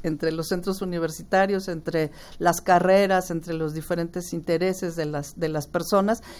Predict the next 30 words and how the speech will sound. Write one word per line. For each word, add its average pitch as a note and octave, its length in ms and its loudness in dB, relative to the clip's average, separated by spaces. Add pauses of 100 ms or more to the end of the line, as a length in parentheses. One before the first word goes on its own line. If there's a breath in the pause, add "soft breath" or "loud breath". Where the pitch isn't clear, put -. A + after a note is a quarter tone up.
(140 loud breath)
y G#3+ 80 2
las G3+ 180 8
regiones G#3 540 4
donde F3 240 0
están E3+ 260 -2
situadas. C#3+ 680 -6 (1200 soft breath)
Y A3+ 240 8
algo B3 320 8
que G3 140 0
quisiera A3+ 400 6
añadir G3+ 380 6
sobre F3+ 380 2
el, D3+ 320 0
el, D3+ 880 -2
lo D3 160 -4
que E3 120 0
nos D#3+ 180 0
deja F#3 240 2
el F#3+ 80 2
directorio F3 500 0
de F#3 100 0
medios F3+ 380 -2
y F3+ 40 2
algunos F3 420 -2
de F3 80 0
estos F3 300 -4
municipios F3 600 -4
que E3 140 -6
no E3+ 180 -2
tienen, F3 520 2